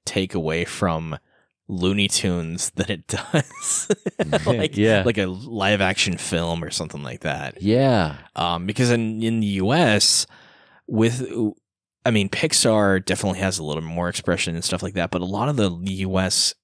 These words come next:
Speaker 1: animation and characters are more grounded in reality.
Speaker 2: Yes, which is funny because there's a lot of non-human
Speaker 1: Yeah.
Speaker 2: characters, but they really are grounded. You're right.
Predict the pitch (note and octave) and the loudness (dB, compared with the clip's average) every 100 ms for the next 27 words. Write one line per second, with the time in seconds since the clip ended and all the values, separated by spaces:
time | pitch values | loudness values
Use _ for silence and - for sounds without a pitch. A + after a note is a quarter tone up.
0 | - F#2 E2+ C2 G2+ - F#2+ D#2 D#2 C#2+ | -6 -2 -2 -4 -2 -2 0 -2 -6 -10
1 | - G#2+ A#2+ - F#2+ D#2 - D#2 F2+ F2+ | -4 -2 0 0 -2 -2 -4 -4 -4 0
2 | F#2+ G#2+ G#2 G2 F2+ - - - - D2 | 2 4 2 2 -2 -8 -20 -20 -8 -2
3 | D#2 D#2 F2+ E2 C#2+ B1+ C#2 A1+ B1 A#1 | 0 2 0 -2 -4 -6 -10 -8 -8 -8
4 | A1 - - - _ _ _ _ _ F#2 | -10 -14 -18 -20 _ _ _ _ _ -2
5 | G#2 A#2 A#2+ G#2 - A2 G#2+ A#2 G#2 - | 2 4 4 2 0 0 0 2 0 -4
6 | - - - B2 B2+ A2+ F2 G2+ F#2 - | -12 -12 0 2 4 2 2 0 -2 2
7 | G2 G2 F2+ - - _ _ _ _ _ | 2 2 0 -8 -16 _ _ _ _ _
8 | _ _ _ - G2+ F#2 F#2+ F#2 F#2+ G2 | _ _ _ 0 2 2 2 2 4 4
9 | G2+ F#2+ G2 F#2 F#2 F#2+ G2 F#2 F#2+ F#2 | 2 0 -2 2 4 4 2 0 0 0
10 | F#2 F2+ F2 F2 - _ - F#2+ D#2+ F2+ | 2 2 0 -4 -12 _ 0 0 0 -4
11 | _ _ _ - - G2+ G#2 G2 - D#2+ | _ _ _ -14 -2 2 4 2 0 -4
12 | D2+ D#2+ - - F2 - E2+ E2 E2 G2 | -4 -6 -8 -2 -2 0 2 2 2 2
13 | G#2+ G2+ - F2+ F2 E2 D#2 D2+ E2+ F2+ | 4 2 2 2 2 0 -2 -2 0 -2
14 | D2 C2 C#2 C#2+ D#2+ D#2+ - | -4 -6 -6 -4 -2 -4 -6